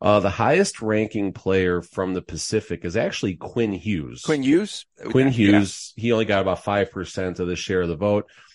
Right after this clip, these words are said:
Speaker 1: Um, it's not an award just for the best offensive defenseman, but it certainly seems like you gotta be around a point per game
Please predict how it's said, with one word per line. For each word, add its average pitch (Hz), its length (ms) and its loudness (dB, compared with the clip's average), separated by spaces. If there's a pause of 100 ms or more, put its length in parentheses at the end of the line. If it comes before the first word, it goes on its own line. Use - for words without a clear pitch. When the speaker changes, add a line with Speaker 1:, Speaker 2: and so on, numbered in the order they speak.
(140)
Speaker 1:
Um, 98 380 0
it's - 420 -10
not 185 380 -2
an 139 100 2
award 117 300 4
just 107 180 -4
for 113 100 0
the 98 100 -2
best 98 320 -2
offensive 101 520 -4
defenseman, 107 600 -4
but 101 220 -4
it 101 140 -6
certainly 139 380 -4
seems 110 340 -4
like 98 180 -4
you 98 60 -10
gotta 95 200 -2
be 101 160 -4
around 87 240 -4
a 80 40 -10
point 95 340 -8
per 90 160 -8
game 90 520 -6